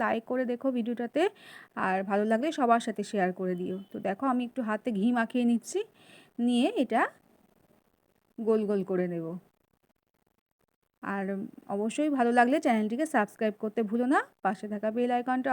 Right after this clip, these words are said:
অবশ্যই প্রেস করে দিও, ভালো লাগলে সবার সাথে শেয়ার করো। তো দেখো, এইভাবে গোল গোল করে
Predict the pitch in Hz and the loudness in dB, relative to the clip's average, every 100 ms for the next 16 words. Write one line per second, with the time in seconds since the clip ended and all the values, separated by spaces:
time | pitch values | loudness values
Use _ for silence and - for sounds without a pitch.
0 | 226 247 233 302 302 302 - 302 302 320 | 2 0 -2 -2 0 -2 0 2 4 4
1 | 403 - - - - - 226 214 220 226 | 2 0 -20 -20 -20 -10 -4 -2 0 0
2 | 226 339 359 285 294 269 233 214 220 196 | 2 0 0 2 2 0 -4 -4 -2 -2
3 | 190 190 185 190 _ _ _ _ _ _ | -2 -2 -4 -6 _ _ _ _ _ _
4 | _ _ _ _ _ _ _ _ _ _ | _ _ _ _ _ _ _ _ _ _
5 | _ _ _ _ _ _ _ - 220 202 | _ _ _ _ _ _ _ -18 -10 -8
6 | 202 311 240 233 294 214 202 196 196 190 | -2 0 0 2 0 2 2 2 0 0
7 | 190 | -2